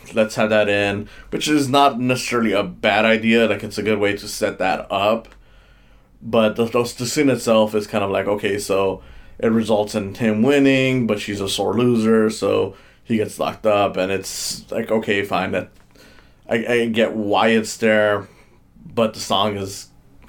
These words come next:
not a very great one, and it, I don't know, it just feels like, uh, this is something from another decade.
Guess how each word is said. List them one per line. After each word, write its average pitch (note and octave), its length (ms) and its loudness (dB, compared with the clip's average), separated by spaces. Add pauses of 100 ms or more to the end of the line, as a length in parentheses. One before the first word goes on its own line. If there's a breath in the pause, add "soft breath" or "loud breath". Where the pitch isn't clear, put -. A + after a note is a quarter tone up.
(140)
not A#2+ 300 2
a G#2+ 40 -2
very G2+ 200 0
great F#2+ 260 -2
one, G2+ 240 0
and G2 140 -2
it, G2+ 180 -4 (220 loud breath)
I A2+ 180 2
don't G#2 100 -2
know, G2+ 100 0
it G2+ 100 0
just A2 180 -4
feels G2+ 480 -2
like, F#2+ 240 -2 (220)
uh, G#2 280 0 (260)
this A#2+ 140 -6
is - 60 -6
something G#2 340 -4
from F#2 300 -6 (460 soft breath)
another G#2 340 -2
decade. F#2 580 0